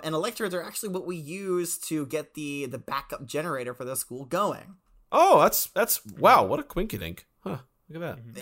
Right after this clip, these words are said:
Speaker 1: I, I know. What are the odds that we would get to see them in use today that when we're actually learning about <laughs> Electrodes? All right, there they go.
Speaker 3: Well, we
Speaker 1: Uh, s-
Speaker 3: lose,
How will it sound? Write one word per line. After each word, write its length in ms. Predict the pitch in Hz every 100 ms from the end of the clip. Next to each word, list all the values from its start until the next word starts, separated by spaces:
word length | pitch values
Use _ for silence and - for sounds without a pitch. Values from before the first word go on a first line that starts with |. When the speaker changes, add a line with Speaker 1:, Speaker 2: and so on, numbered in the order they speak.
| -
Speaker 1:
I, 220 | - - -
I 180 | 254
know. 320 | 254 302 294 143
What 300 | 180 190 254
are 140 | 247
the 180 | 214 196
odds 540 | 165 170 147 123 120 170
that 180 | 135
we 80 | 139
would 160 | 139 127
get 140 | 139
to 100 | 139
see 200 | 120 147
them 180 | 131 120
in 160 | 123 123
use 300 | 135 139 -
today 720 | - 123 139 135 120 110 - _ _ _ _ _
that 200 | 131 113
when 160 | 135 131
we're 100 | 135
actually 460 | 131 123 - 131
learning 520 | 120 127 120 120 113 -
about 480 | 113 117 107 110 - _ _ _
<laughs> 260 | _ _
Electrodes? 720 | 131 104 143 120 - 110 107 -
All 140 | 170
right, 180 | 135 131
there 140 | 208
they 60 | 226
go. 120 | 185
Speaker 3:
Well, 280 | 233 240 -
we 140 | 165 175
Speaker 1:
Uh, 160 | 175
s- 60 | 254
Speaker 3:
lose, 480 | 254 240 202 - -